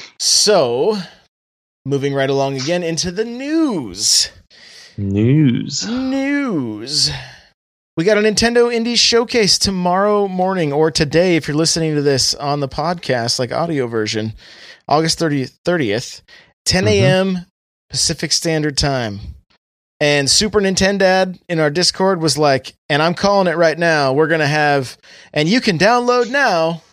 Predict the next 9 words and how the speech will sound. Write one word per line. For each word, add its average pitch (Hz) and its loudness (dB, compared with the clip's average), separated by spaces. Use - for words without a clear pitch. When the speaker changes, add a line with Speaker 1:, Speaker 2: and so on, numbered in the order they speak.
Speaker 1:
and 120 -8
he 151 -2
thinks 143 -2
it's 135 0
gonna 135 -2
be 127 -2
Stardew 131 0
Valley. 117 -2
So 104 -2